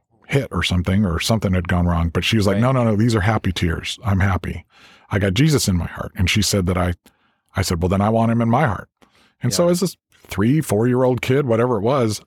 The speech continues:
Speaker 1: I said the prayer and, you know, <laughs> and I think that in a way that meant something, and that, that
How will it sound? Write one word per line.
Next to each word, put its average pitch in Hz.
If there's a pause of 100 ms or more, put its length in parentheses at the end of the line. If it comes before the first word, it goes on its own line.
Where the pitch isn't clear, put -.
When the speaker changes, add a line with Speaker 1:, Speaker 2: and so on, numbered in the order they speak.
Speaker 1:
I 98 (180)
said 107
the -
prayer 120
and, 92 (480)
you 135
know, 104 (160)
<laughs> -
and 139
I 147
think 202
that 143
in 139
a 123
way 139 (540)
that 104 (720)
meant 117
something, 156
and 117
that, 110 (680)
that 120